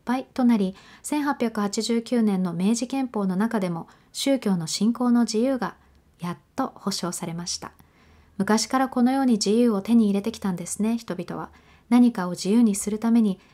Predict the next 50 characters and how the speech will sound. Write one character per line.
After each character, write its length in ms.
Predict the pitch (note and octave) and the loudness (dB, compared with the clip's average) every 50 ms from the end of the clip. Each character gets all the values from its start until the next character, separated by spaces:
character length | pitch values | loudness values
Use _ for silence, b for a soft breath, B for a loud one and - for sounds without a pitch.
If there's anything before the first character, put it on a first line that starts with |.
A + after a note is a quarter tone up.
| b - | b -2
い 80 | F3+ | 0
ろ 120 | F3 F3+ G3 | 2 4 4
ん 80 | G#3+ | 4
な 100 | A#3 C4 | 4 2
人 180 | B3 - - C4 | 0 -2 -2 -2
の 100 | C4 C4 | -2 0
陰 240 | - C#4+ - - A3+ | 0 0 0 2 2
の 120 | G3+ F3+ | 0 0
努 100 | F3+ G#3 | 0 2
力 260 | A#3+ A#3+ A#3 - E3+ | 2 0 0 -2 -6
が 100 | E3+ E3+ | -6 -6
あ 60 | F3+ | -8
り、 100 | F3+ - - | -8 -6 0
今 200 | G3 G3+ G3+ F#3+ | 2 2 2 2
が 100 | F3 E3+ | 0 -4
あ 80 | E3+ D#3+ | -8 -10
る。 120 | - - b b b b b b b b b b b | -12 -16 b b b b b b b b b b b
最 220 | - - G#3 G#3 | -4 -2 -2 0
近 180 | G#3 - A3 G#3 | 2 2 2 2
で 80 | G#3 G#3 | 4 2
言 100 | G#3 G#3 | 2 0
う 40 | |
と、 200 | G3+ - A3 G3+ | 0 -2 -2 -2
同 200 | F3+ F#3 F3+ F3+ | -2 -2 -2 -2
性 220 | F#3 - - F#3 F#3 | -4 -4 -4 -4 -4
婚 280 | F#3 - F#3 F#3 F#3 | -4 -4 -4 -4 -2
や 140 | F3+ F3+ F3+ | -2 -4 -4
ジ 120 | F3+ - F3+ | -4 -4 -2
ェ 60 | F#3 | -2
ン 40 | G3 | -2
ダ 100 | A3 A3 | 0 0
ー 40 | |
問 220 | A3 A3+ A3+ G#3+ F#3+ | 0 2 2 0 0
題、 220 | F#3 F3 E3+ b b b b b b _ | -2 -4 -8 b b b b b b _
男 180 | - F#3+ F#3+ F#3 | 0 0 2 2
女 120 | F#3 F#3 | 0 -2
格 220 | - G#3 G3+ G3+ - | -4 -6 -6 -6 -8
差、 160 | - E3 F3 | -8 -8 -8
ス 100 | - - | -6 -4
ペ 80 | A3+ | -4
シ 100 | A3+ - | -2 0
ャ 40 | B3 | 2
ル 60 | A#3+ | 4
ニ 140 | A#3+ A#3+ A#3+ | 4 4 4
ー 20 | A#3+ | 4
ズ 120 | A#3+ A#3 | 2 -2
教 180 | - B3+ B3 A#3+ | -2 0 0 0
育 140 | A#3 G3+ | 0 0
な 100 | F#3 F3+ | -2 -2
ど、 160 | F3 E3+ F3 | -2 -6 -8